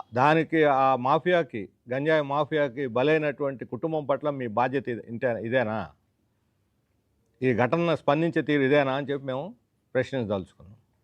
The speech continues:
కనీసం ఖండించడానికి కూడా మీకు నోరు రాలేదా? ముఖ్యమంత్రి గారికి కానీ,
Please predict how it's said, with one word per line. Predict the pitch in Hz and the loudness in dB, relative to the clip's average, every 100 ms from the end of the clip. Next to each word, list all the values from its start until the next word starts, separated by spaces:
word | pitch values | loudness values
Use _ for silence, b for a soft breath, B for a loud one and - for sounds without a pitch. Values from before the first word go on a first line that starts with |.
| _ _ _ - | _ _ _ 0
కనీసం | 151 180 180 | 2 2 0
ఖండించడానికి | 139 156 185 - 180 170 | 2 2 0 2 2 2
కూడా | 170 185 | 0 0
మీకు | 160 135 | -2 -2
నోరు | 135 147 | 0 2
రాలేదా? | 139 127 107 120 | 2 2 0 -2
ముఖ్యమంత్రి | 113 110 135 131 127 | -2 -8 -8 -6 -4
గారికి | 123 120 | -4 -2
కానీ, | 117 135 | -4 -6